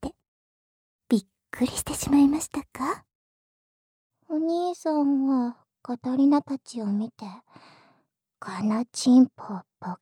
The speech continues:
Speaker 2: 起させてたけど、それを必死に隠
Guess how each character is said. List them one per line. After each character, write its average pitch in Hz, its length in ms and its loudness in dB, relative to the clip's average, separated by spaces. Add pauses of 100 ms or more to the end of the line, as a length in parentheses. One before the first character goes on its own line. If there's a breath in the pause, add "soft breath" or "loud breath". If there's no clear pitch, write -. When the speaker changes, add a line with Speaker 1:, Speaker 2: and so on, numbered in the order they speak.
Speaker 2:
起 208 180 -12
さ 202 180 -12
せ - 200 -16
て 214 160 -10
た 180 240 -16
け - 80 -20 (100)
ど、 190 60 -12 (2000)
そ 202 240 -4
れ 202 180 -2
を 202 100 -8
必 190 320 -14
死 - 240 -8
に 254 100 4
隠 233 220 -8